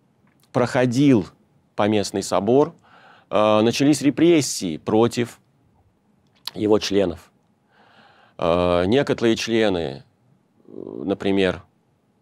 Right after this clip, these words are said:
епископ, э, Нестор Камчатский,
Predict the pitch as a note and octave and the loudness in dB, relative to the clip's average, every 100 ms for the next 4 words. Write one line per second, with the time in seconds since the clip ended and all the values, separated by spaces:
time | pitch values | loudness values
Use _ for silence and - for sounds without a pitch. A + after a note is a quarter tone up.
0 | _ _ - F2+ A2 - F#2 - - _ | _ _ -12 -4 -4 -4 -6 -6 -20 _
1 | _ _ _ _ - - D2 E2+ E2+ E2+ | _ _ _ _ -20 -16 -10 -8 -6 -8
2 | - _ _ _ _ _ _ _ _ _ | -10 _ _ _ _ _ _ _ _ _
3 | _ _ _ _ _ _ _ - - - | _ _ _ _ _ _ _ -14 -14 -20
4 | - - - B2 C#3 - B2+ C3 _ _ | -20 -8 0 2 2 -2 -4 -4 _ _
5 | _ _ - A2 A2 A2 G#2 - - F#2 | _ _ -4 -4 0 0 -2 -4 -12 -12